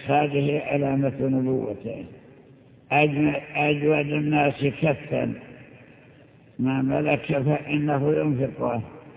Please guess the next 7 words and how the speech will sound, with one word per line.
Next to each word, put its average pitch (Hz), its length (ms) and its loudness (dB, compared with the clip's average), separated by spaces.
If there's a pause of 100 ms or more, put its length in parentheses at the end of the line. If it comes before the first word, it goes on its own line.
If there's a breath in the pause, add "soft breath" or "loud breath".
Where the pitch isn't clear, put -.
(440)
ولا 143 440 0
يدخره. 139 800 -2 (680)
أوسع 156 460 4
الناس 151 340 4
صدرا، 156 800 2 (1040)
ليس 147 480 2
المراد 143 760 2